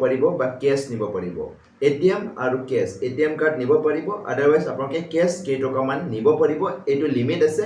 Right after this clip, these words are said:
কেছ কেইটকামান নিব পাৰিব। মানে আপোনালোকে এ টি এম কাৰ্ড বা আপোনালোকৰ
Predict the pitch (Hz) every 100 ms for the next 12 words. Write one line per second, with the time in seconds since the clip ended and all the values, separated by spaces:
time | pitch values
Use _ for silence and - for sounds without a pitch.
0 | - 135 131 139 131 127 135 147 120 139
1 | 143 139 147 208 - - - 131 175 -
2 | - 120 151 151 185 208 196 - - 127
3 | 123 165 170 175 190 202 - _ - -
4 | 135 135 123 143 143